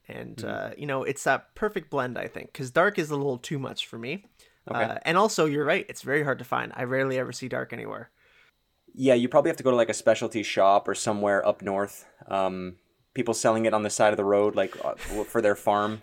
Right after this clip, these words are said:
Speaker 2: That might be the best,
Speaker 1: <laughs>
Speaker 2: your best bet.
Speaker 1: Uh, that's, and that's,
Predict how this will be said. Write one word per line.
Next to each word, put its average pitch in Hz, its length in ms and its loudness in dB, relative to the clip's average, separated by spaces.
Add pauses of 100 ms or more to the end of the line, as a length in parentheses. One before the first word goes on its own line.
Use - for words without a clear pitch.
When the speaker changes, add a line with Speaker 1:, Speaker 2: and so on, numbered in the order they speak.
Speaker 2:
That 104 160 4
might 104 160 0
be 107 120 -2
the 98 100 -2
best, 101 360 0
Speaker 1:
<laughs> 85 40 -14
Speaker 2:
your 101 100 -2
best 101 260 2
bet. 104 240 6 (300)
Speaker 1:
Uh, 120 60 -12 (180)
that's, - 260 -4 (160)
and 151 140 2
that's, 170 240 2